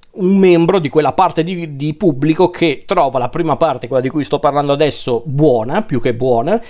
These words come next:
Secondo me lì c'è il meglio di Shyamalan come narratore. C'è solo un problema, <laughs> che a un certo punto nella seconda parte gli alieni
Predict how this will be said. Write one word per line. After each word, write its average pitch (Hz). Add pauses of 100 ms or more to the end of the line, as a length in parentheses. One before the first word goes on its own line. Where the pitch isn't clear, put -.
(280)
Secondo 135
me 143
lì 151
c'è 147
il 131
meglio 135
di 120
Shyamalan 131
come 135
narratore. 123 (400)
C'è -
solo 202
un 185
problema, 127
<laughs> -
che -
a 180
un 185
certo 226
punto 208
nella 147
seconda 165
parte 123
gli 170
alieni 127